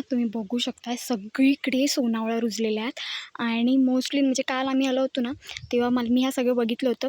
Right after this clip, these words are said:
पण एका ठिकाणी असं ना, खड्डा दिसतोय. So कोणतरी फिरून वगैरे गेलेलं आहे. म्हणजे थोडक्यात काय की रानातले जे काही, अ, प्राणी वगैरे आहेत, तर ते वगैरे असे फिरून गेलेले आहेत.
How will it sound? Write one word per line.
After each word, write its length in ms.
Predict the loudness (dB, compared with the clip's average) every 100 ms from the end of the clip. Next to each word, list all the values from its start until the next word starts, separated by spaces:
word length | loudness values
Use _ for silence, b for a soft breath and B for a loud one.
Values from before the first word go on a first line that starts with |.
| -2
पण 120 | -2
एका 260 | -2 -2 -2
ठिकाणी 260 | 0 0
असं 160 | 0 -2
ना, 60 | -2
खड्डा 320 | -2 -2 -2
दिसतोय. 340 | -4 -4 -4 -6
So 180 | -2 -2
कोणतरी 320 | 0 -2 -2
फिरून 280 | -2 0 0
वगैरे 300 | -2 -2 -4
गेलेलं 340 | -2 -2 -2 -4
आहे. 80 |
म्हणजे 220 | -4 -4 -2
थोडक्यात 280 | -4 -4 -8 -6
काय 120 | -10 B B B -2
की 80 | 0
रानातले 420 | 0 -2 2 2
जे 140 | 2
काही, 400 | 0 0 2 0
अ, 200 | 0 -2 -2
प्राणी 280 | -2 0 0
वगैरे 300 | 0 -2 -2
आहेत, 260 | -2 -4 -6 B B B -8
तर 40 | 2
ते 100 | 2
वगैरे 320 | 2 0 0
असे 160 | 0 -2
फिरून 280 | 0 2 2
गेलेले 340 | 2 2 0
आहेत. 240 | -2 -2